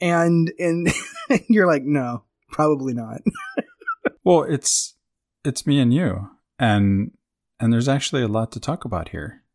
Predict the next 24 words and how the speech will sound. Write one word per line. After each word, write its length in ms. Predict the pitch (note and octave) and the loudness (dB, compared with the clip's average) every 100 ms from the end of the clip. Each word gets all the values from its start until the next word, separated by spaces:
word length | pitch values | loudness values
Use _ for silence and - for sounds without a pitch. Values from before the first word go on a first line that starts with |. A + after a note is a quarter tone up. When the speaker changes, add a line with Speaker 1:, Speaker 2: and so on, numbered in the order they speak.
| - | 0
Speaker 2:
We 80 | B2 | 4
didn't 240 | G#3+ G3 | 4 4
think 180 | D3+ A3+ | 2 0
so 200 | - F2 | -2 -4
at 80 | - | -4
first, 420 | - D3 F2 - | -4 -4 -4 -6
but 160 | F#2 F2+ _ _ _ - | -6 -8 _ _ _ -10
as 120 | G2 | -6
we 80 | G#2 | -4
got 160 | A2 G#2 | -2 -2
to 80 | A2 | -2
looking 260 | G#2 A#2 | 0 0
at 100 | G2 | -2
it 120 | F#2 - _ _ _ _ | -2 -10 _ _ _ _
closer, 640 | - A2+ - G2 E2+ F#2+ - _ _ _ - | -8 -6 -4 -4 -4 -6 -14 _ _ _ -8
there 160 | B2 | -6
really 240 | G#3 F3+ F3+ | -4 -4 -4
is 100 | E3 | -4
a 60 | |
lot 180 | B2+ G#2 | -2 -4
to 80 | - | -6
talk 220 | G#2+ A2 | -8 -8
about 180 | E2+ D#2+ | -8 -8
here. 280 | F2 - | -10 -12